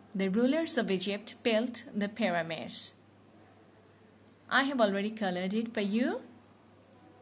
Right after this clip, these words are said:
There you can see brown colored pyramids,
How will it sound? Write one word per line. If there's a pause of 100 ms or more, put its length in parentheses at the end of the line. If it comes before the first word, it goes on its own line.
(180)
There
you
can
see
brown
colored
pyramids,